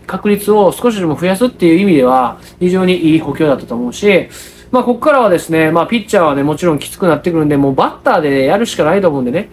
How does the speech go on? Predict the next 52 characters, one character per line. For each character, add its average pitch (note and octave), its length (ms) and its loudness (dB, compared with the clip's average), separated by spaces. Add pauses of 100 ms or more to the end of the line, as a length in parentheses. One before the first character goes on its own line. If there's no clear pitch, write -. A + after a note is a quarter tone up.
も F3 160 2
う - 20 0
本 G3 160 -2
当 G3+ 120 -4
に F#3+ 80 0
岡 F#3 160 0
本 F3+ 100 2
選 F3 220 -2
手、 A#2 220 -10 (680)
ね、 F#3+ 160 2
本 F#3+ 240 0
当 F#3+ 160 0
に F#3 100 0
ま F3+ 380 2
あ - 100 -8
引 G#3 120 -6
っ - 40 -18
張 A3+ 80 2
っ G#3 60 0
た F#3 60 2
打 D3+ 120 2
球、 D3 380 0
ま F3 120 0
あ D3 40 -6
引 F#3 140 -8
っ - 60 -10
張 G#3 100 0
っ G#3 100 -8
て D3+ 320 2
レ E3+ 80 2
フ F3 80 -10
ト F3 100 0
前 D#3+ 160 0
で D#3+ 100 2
あ C#3+ 40 -2
っ B2 40 -6
た C3+ 80 -4
り C3 60 -4
と A#2+ 60 -6
か A#2 80 -8
っ - 20 -12
て B2 140 -8
い B2 80 -2
う B2 40 -4
の A#2+ 220 0
多 G#3 80 4
い D#3 40 2
で C#3 100 -2
す - 80 -14
け B2+ 100 -8
ど B2+ 60 -6
も、 G3 340 0